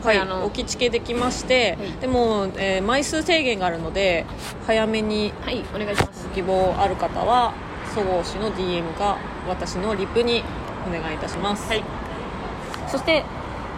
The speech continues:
Speaker 1: えー、翌週、七月二十六日水曜日、八時半から、夜八時半から高満点ございます。
Speaker 2: イエイ。
Speaker 1: こちらは、えー、先ほど言った私たちがコーナーでエムシーをする回になってしまいました。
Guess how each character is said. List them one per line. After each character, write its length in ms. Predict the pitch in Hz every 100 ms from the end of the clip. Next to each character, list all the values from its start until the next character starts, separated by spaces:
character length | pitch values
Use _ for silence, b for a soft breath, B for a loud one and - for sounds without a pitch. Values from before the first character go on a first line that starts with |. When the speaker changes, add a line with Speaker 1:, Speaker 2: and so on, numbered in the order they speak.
| -
Speaker 1:
え 580 | 214 214 214 202 202 196
ー、 40 | 196
翌 180 | 226
週、 340 | - 294 294 254
七 180 | - -
月 220 | 254 247
二 140 | 240 254
十 140 | 226 196
六 180 | 190
日 460 | 240 247 - 262 240 - - -
水 340 | - 294 311
曜 200 | 320 302
日、 240 | 214 185 160 - - - - - - - - - - -
八 240 | 214 -
時 80 | 180
半 260 | 190 208 185
か 120 | 175
ら、 180 | 220 -
夜 160 | 214 196
八 200 | 190 226
時 80 | 214
半 200 | 247 233
か 80 |
ら 80 | 240
高 260 | 240 339 330
満 220 | 226 185 175
点 160 | 185 180 -
ご 120 | - 226
ざ 120 | 175
い 60 |
ま 180 | 170 196
す。 40 | 214
Speaker 2:
イ 40 |
エ 20 |
イ。 380 | - - - -
Speaker 1:
こ 60 | -
ち 60 |
ら 100 | 202
は、 220 | 202 277 - - - - -
え 40 |
ー、 380 | 170 175 - -
先 120 | -
ほ 120 | 190
ど 60 | 175
言 60 |
っ 20 | 165
た 80 | -
私 260 | 208 190 -
た 100 | 185
ち 100 | -
が 220 | 214 190 - - -
コ 100 | -
ー 120 | 196 185
ナ 140 | 185
ー 20 |
で 140 | 185 185
エ 40 |
ム 120 | 190
シ 140 | 185 185
ー 60 |
を 40 | 180
す 120 | -
る 80 | 180
回 180 | - 202
に 100 | 180
な 60 |
っ 40 | 185 -
て 80 | 190
し 80 |
ま 80 | 196
い 20 |
ま 100 | 214
し 60 | 233
た。 160 | 240